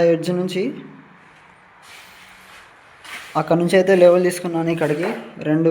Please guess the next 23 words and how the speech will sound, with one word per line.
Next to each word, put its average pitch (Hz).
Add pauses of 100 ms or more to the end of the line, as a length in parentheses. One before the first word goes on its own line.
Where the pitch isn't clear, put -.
ఫీట్ల 160
పది 156
ఇంచులు 160 (220)
లెవెల్, 156
లెవెల్ 160
కొట్టుకొని 156 (880)
ఇక్కడ, 156 (640)
అక్కడ 147 (840)
లెవెల్ 165
అయితే 165
తీసుకున్నాను. 151 (760)
తీసుకొని 170 (1400)
ఈ 170 (240)
రెండు 165
ఫీట్ల 165
పది 160
ఇంచుల 156
గోడ 160 (120)
అయితే, -
దిమ్మలు 160
అయితే 175
వస్తాయి 147
ఇక్కడ, 143